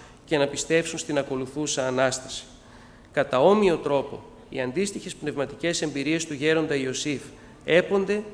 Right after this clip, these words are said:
ή και προηγούνται μιας περίοδου έντονης πνευματικής δοκιμασίας και πειρασμού, ως παρηγορία και στήριξη ή ως πνευματική προετοιμασία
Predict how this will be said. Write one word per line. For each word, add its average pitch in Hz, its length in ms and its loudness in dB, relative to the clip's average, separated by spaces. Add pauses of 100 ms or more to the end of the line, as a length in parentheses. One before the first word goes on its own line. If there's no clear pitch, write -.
ή 170 100 -4
και 170 140 -4
προηγούνται 151 540 0
μιας 156 300 2
περίοδου 147 500 2
έντονης 156 460 2
πνευματικής 131 600 -6
δοκιμασίας 143 600 -4
και 151 120 -8
πειρασμού, 135 520 -2 (520)
ως 147 200 -2
παρηγορία 139 600 2
και 170 140 -4
στήριξη 156 560 0 (500)
ή 202 280 0 (340)
ως 165 240 2
πνευματική 156 640 -2
προετοιμασία 165 840 -2